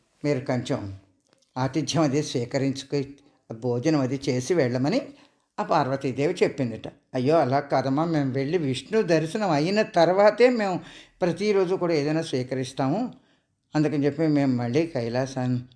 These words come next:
నుంచి ఆ వైష్-, ఆ వైకుంఠానికి వెళ్ళి ఆయన దర్శించి ఆ తర్వాత ఏమన్నా మా నియమం మేము తప్పనేమంటే, "అయ్యో, మరి మేము నియమం తప్పమని నేను ఎలా చెప్తాను?" సరేలేండి, అదిగో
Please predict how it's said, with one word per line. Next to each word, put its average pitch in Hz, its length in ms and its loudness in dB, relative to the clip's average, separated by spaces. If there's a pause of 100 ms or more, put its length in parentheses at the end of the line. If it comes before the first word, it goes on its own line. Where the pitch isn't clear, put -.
(140)
నుంచి 135 440 0 (440)
ఆ 117 160 -4 (480)
వైష్-, - 560 -4 (280)
ఆ 135 40 -2
వైకుంఠానికి 131 640 0
వెళ్ళి 143 420 0 (100)
ఆయన 131 220 2
దర్శించి 117 800 -6 (220)
ఆ 160 40 -6
తర్వాత 117 360 -6
ఏమన్నా 127 280 -2 (260)
మా 147 140 2
నియమం 165 480 0
మేము 156 160 0
తప్పనేమంటే, 139 520 -6
"అయ్యో, 147 200 0
మరి 165 200 -2
మేము 143 200 0
నియమం 151 460 0 (400)
తప్పమని 151 360 0
నేను 127 240 2
ఎలా 143 140 2
చెప్తాను?" 160 460 -4
సరేలేండి, 185 680 0 (360)
అదిగో 160 380 0